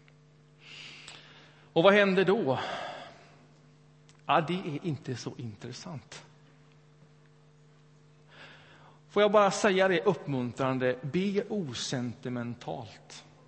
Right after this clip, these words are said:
Be i tro. Därför att den som ber,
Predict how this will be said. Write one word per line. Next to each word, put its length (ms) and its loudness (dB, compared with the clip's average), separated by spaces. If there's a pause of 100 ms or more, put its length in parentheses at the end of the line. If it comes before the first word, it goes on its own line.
(1160)
Be 140 0
i 300 0
tro. 360 -8 (1120)
Därför 220 4
att 80 0
den 140 4
som 180 -4
ber, 320 -8